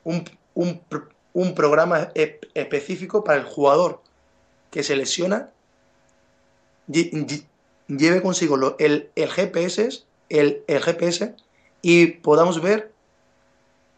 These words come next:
cómo es la evolución de esas cargas o cómo deberían ser pa-, para que, porque lo que, que queremos ver si son progresivas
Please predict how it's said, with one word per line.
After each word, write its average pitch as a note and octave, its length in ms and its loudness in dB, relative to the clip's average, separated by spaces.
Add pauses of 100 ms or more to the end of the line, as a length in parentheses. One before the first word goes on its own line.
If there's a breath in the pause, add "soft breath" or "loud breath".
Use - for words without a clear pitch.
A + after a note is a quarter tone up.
(140)
cómo G3 280 4
es F#3+ 240 -2
la D#3 160 4
evolución D3 400 -2
de F#3+ 80 -4
esas F3+ 240 -4
cargas G3+ 540 -2 (1200)
o - 180 -4
cómo F3+ 220 0
deberían E3 460 0
ser G3 400 -2 (100)
pa-, C#3 260 -2 (180)
para C#3 200 0
que, D3 180 -6 (440)
porque D3 240 -2
lo C#3+ 140 2
que, - 280 -16
que D3 140 -10
queremos F#3+ 260 -2
ver G#3 240 2
si - 220 -10
son G3 180 0
progresivas F#3 640 0